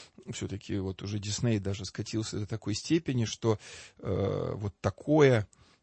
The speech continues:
показывает детям как образец чувств, потому что героиня-то положительная. Но, к счастью, даже у Диснея, э, хватило, э, и ума, и совести, и глубины, э,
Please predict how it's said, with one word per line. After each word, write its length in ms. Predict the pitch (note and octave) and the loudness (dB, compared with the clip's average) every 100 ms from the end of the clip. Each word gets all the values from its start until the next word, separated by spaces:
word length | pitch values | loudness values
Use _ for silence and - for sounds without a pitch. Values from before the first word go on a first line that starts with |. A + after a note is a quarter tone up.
| _ _ - | _ _ 0
показывает 760 | A#2 - A#2 G#2 G2+ F#2 F2+ F#2 | 2 6 6 6 2 -2 -4 0
детям 460 | B2 D#3 - F#2+ | 6 6 6 -2
как 280 | - G2+ - | 0 -2 0
образец 680 | G2 G2 G#2 G2+ C3 - - | 0 2 2 4 2 2 -6
чувств, 400 | - C#3 C3 - | -4 -2 -2 -4
потому 280 | - F2+ F2+ | -12 -10 -10
что 160 | - G2+ | -10 -2
героиня-то 540 | G2+ A#2 A2+ F#2 - | 2 2 2 0 -6
положительная. 840 | - F2 F2+ D3+ - F#2+ E2+ - - - - - - - | -12 -8 -4 -4 -4 -6 -6 -10 -14 -20 -20 -20 -8 -4
Но, 80 | |
к 60 | G#2 | -2
счастью, 540 | - C3+ B2+ - - - _ _ - | 4 4 4 -4 -12 -16 _ _ 0
даже 280 | A2+ G#2 G#2+ | 2 2 0
у 60 | |
Диснея, 580 | G#2+ G#2+ - A2 D#2 E2 - - - - | -2 -4 0 0 0 -6 -14 -20 -16 -6
э, 360 | G2 - - | -2 -2 -4
хватило, 760 | - G#2+ G#2+ - A2 D#2+ - E2+ - | -4 0 0 0 0 0 -4 -8 -10
э, 280 | G#2 F#2+ - | -8 -8 -6
и 80 | - | -2
ума, 340 | G#2 F2+ B2+ D3 | 0 4 4 4
и 60 | |
совести, 580 | G#2+ - C#3+ B2+ - - | 2 0 2 2 -2 -10
и 60 | F#2 | -8
глубины, 600 | G#2+ G#2 G#2 G#2+ E3 E3+ - - - | -4 -2 2 4 4 2 -6 -20 -18
э, 140 | - | -18